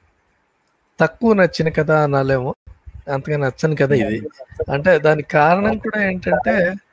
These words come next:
ఆమ్, ఇది బహుశా నేను దాదాపుగా మొదటి పారాగ్రాఫ్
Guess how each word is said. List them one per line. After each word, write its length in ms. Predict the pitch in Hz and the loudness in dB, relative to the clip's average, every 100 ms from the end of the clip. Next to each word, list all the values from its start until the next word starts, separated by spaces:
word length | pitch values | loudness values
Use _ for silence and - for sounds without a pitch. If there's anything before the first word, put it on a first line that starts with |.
| _ _ _ _ | _ _ _ _
ఆమ్, 540 | 165 147 143 143 143 143 - _ _ - _ _ _ _ _ _ | -4 -2 -2 -4 -6 -12 -16 _ _ -20 _ _ _ _ _ _
ఇది 140 | - 143 | -10 -4
బహుశా 420 | 151 143 143 180 | 0 0 4 4
నేను 300 | 170 156 151 - | 4 0 -4 -2
దాదాపుగా 480 | 151 156 190 214 220 | 0 0 0 -2 -4
మొదటి 420 | 175 160 190 226 | -2 -2 -2 -4
పారాగ్రాఫ్ 800 | 202 214 214 214 202 202 202 | -2 0 2 0 0 -2 -4